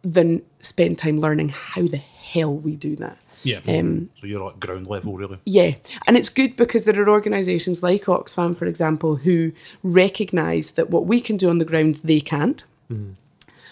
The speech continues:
Speaker 1: But what they can do in Parliament,
Speaker 3: Yeah, you can't.
Speaker 1: we can.
Speaker 3: Mm-hmm.
Speaker 1: So really early on, they got in touch and said, If we were to get some funding to put a person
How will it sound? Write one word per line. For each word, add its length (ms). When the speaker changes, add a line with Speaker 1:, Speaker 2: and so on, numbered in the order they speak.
Speaker 1:
But 140
what 220
they 120
can 200
do 120
in 120
Parliament, 640
Speaker 3:
Yeah, 260
you 180
can't. 380
Speaker 1:
we 140
can. 340
Speaker 3:
Mm-hmm. 300
Speaker 1:
So 440
really 440
early 260
on, 200
they 120
got 220
in 40
touch 280
and 100
said, 300
If 460
we 280
were 200
to 160
get 360
some 200
funding 760
to 120
put 300
a 80
person 560